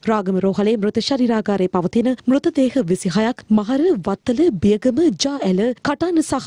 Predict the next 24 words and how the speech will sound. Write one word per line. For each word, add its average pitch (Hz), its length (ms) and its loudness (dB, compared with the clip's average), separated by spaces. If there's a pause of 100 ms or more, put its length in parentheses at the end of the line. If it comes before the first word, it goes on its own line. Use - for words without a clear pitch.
(120)
මේගමුව 226 440 0
යන 208 200 -2 (140)
පළාත් 294 340 -4
පාලන 220 380 0
බල 214 200 -2
ප්‍රදේශවල 196 520 0
පිහිටි 220 320 0 (160)
ආදාහනාගාර 226 760 0
වෙත 180 160 -2
යැවීමටද 240 480 -2 (120)
තීරණය 294 340 0
කර 185 180 -2
තිබෙනවා. 185 400 -2 (320)
දෛනික 247 320 -2 (140)
කොවිඩ් 233 240 0 (140)
ආසාදිතයින් 202 540 0
සහ 202 340 -2
මරණ 202 420 0
සීග්‍රයෙන් 240 560 -2 (100)
ඉහළ 240 260 0
යාම 208 260 0
හේතුවෙන් 208 360 0 (120)
රෝහල්වල 262 580 2
මෙන්ම 202 180 0